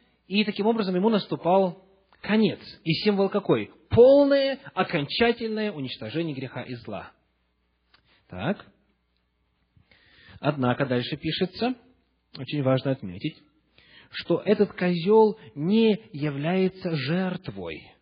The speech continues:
Правда? Он не приносится в жертву.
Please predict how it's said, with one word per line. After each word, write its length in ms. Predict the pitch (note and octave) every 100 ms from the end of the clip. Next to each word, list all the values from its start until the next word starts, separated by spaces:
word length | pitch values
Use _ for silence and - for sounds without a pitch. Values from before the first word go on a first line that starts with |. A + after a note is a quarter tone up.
| _ _ _ _ _ -
Правда? 400 | F#3 A3+ B2 - _ _ _ _ _ _ _ _ _
Он 200 | - D#3+
не 120 | D#3+ F3
приносится 600 | F#3+ D3 C3 C#3 - C#3+
в 80 |
жертву. 600 | D3 G3+ G3 - E2+ D2